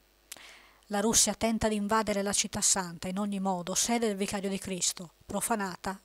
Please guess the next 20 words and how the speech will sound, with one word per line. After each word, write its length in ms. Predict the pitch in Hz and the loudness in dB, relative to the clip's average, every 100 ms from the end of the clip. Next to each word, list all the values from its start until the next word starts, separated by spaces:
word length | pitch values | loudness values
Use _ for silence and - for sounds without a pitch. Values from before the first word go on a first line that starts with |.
| _ | _
da 220 | - 202 185 | -10 -8 -4
questi 340 | 208 - 220 | 0 2 2
mostri 400 | 202 208 - 226 | 2 4 2 0
infernali. 640 | 214 226 220 196 165 170 175 _ - - - _ _ _ _ _ _ _ _ _ _ _ _ _ _ _ _ _ _ _ _ _ - - | 0 0 -2 -4 -8 -14 -16 _ -20 -20 -20 _ _ _ _ _ _ _ _ _ _ _ _ _ _ _ _ _ _ _ _ _ -20 -12
L'ora 360 | 208 208 226 214 | 2 8 8 6
terribile 500 | 220 196 220 190 190 | 0 0 0 0 0
avanza 340 | 185 190 180 | 0 0 0
sul 180 | 175 185 | -2 -4
mondo. 480 | 180 175 165 165 165 _ _ - | -6 -6 -8 -10 -12 _ _ -8
Il 180 | 214 208 | -6 -2
Papa 500 | 202 190 175 190 180 | 0 0 -4 -8 -6
dovrà 260 | 180 190 | -2 0
soffrire 500 | 185 196 - 202 190 | 0 0 0 -4 -4
tanto 540 | - 190 170 156 175 185 - - - | -4 -4 -6 -12 -14 -16 -20 -14 -6
quando 220 | 202 202 | -2 0
la 80 | 196 | 0
Madonna 400 | 196 196 226 208 | 2 4 4 2
parla 240 | 196 190 | -2 -2
del 180 | 190 180 | -2 -4
Papa, 500 | - 185 170 - 175 | -4 -6 -6 -12 -14